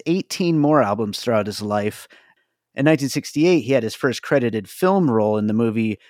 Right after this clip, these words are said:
With Six You Get Egg Roll. In the seventies, his comedy became more critical of American culture. In nineteen seventy-two, he was arrested in Milwaukee, Wisconsin,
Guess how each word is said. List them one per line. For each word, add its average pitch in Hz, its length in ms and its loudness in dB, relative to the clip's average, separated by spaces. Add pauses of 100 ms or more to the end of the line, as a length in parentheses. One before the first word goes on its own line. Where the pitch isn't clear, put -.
(280)
With 113 240 -6
Six - 420 -4
You 135 100 0
Get 139 280 4
Egg 120 200 -4
Roll. 101 360 -10 (540)
In 120 140 -2
the 117 80 0
seventies, 143 640 2
his 104 160 -8
comedy 123 340 0
became 120 320 0
more 131 180 4
critical 156 520 -2
of 101 100 -8
American 113 500 -2
culture. - 580 -6 (340)
In 180 120 -6
nineteen 127 300 -2
seventy-two, 113 560 2
he 123 140 0
was 113 120 -2
arrested 113 460 0
in 104 80 -2
Milwaukee, 117 540 0
Wisconsin, 107 720 -4